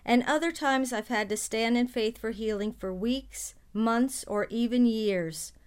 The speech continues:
But it's always been well worth the wait. If you are in need of healing today, don't despair. Put your faith in the Lord and attend to His Word, trusting that one day you'll be able to declare, O Lord my God, I called to you for help,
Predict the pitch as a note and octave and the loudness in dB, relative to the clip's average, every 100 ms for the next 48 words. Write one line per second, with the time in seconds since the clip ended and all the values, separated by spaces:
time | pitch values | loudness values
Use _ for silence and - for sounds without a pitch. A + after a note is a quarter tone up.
0 | - - - - - C#4 C4+ - C4 C#4 | -20 -20 -20 -4 2 2 2 4 4 4
1 | C4+ - B3 A#3+ G#3+ G#3+ A3 A3 G#3 G3+ | 0 0 4 4 4 2 2 0 0 -2
2 | G#3+ - G#3 G3+ F#3 F3 - - - - | -2 -4 -2 0 -2 -4 -10 -20 -20 -20
3 | - - - C4+ D4 D#4 F4 F4 D#4+ B3 | -20 -20 -2 0 2 2 2 2 4 4
4 | A3+ G#3+ G#3+ - A#3+ A#3 G#3+ G3 - F#3+ | 4 2 0 -2 -2 0 0 -4 -4 -4
5 | F#3 F3+ F3+ - C4 C#4 C4 C#4 B3+ - | -2 -2 -4 0 0 0 -2 -6 -8 -8
6 | - G#3 F#3+ D#3+ E3+ - - - - - | -4 0 0 -4 -8 -16 -20 -20 -20 -8
7 | D#4+ - E4+ E4 - A3 A3 - A3+ A#3 | -6 -2 -4 -4 -2 -2 -2 -4 0 0
8 | A3 G3+ F#3+ F3+ F3+ A3 A#3 A#3+ - C#4+ | 2 2 2 0 -2 -2 0 0 0 -2
9 | D#4 - D#4+ D4+ B3 A3 A#3 G3+ E3 D#3+ | -2 -4 -2 -2 -2 0 0 0 -2 -8
10 | - - - - - C4+ - C#4+ B3+ G#3 | -16 -20 -20 -4 2 2 2 2 2 2
11 | F#3+ A3+ C4+ C#4 C4+ B3+ A3+ G#3 G#3 G3+ | 0 0 2 4 2 2 0 0 0 0
12 | G#3+ A#3+ - A#3+ B3 B3+ G#3 G3+ F3+ F#3 | 0 -2 -4 -2 -2 -2 0 2 2 -2
13 | - - - - A#3 A3+ A3+ A3 A#3+ B3 | -8 -20 -20 -4 2 4 4 0 2 4
14 | B3+ B3 B3+ A3 A3 G3 F3+ F3+ - A3 | 4 4 2 2 2 2 0 -2 0 0
15 | A3 - B3 B3 B3+ - C4+ C4+ C#4 C4 | 0 -2 0 0 -2 -6 -6 -4 -2 -2
16 | A#3+ G3 F#3 - | 0 -2 -4 -10